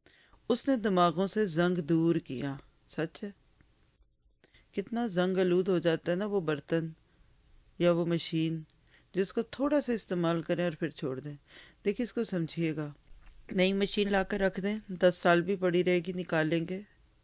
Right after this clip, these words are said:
तो नई ही लगेगी। लेकिन अगर कोई मशीन कुछ दिन इस्तेमाल करके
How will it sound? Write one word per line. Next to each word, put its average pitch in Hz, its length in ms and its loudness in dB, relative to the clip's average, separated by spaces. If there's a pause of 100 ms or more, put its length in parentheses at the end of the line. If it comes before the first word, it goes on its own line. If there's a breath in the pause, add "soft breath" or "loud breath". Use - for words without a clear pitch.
(100)
तो 202 100 -6
नई 190 200 -2
ही 190 140 0
लगेगी। 143 520 -2 (720 soft breath)
लेकिन 196 280 2
अगर 196 240 0
कोई 208 180 -2
मशीन 175 460 -2
कुछ 170 280 -4
दिन 190 220 -2
इस्तेमाल 160 560 -2
करके 156 460 -4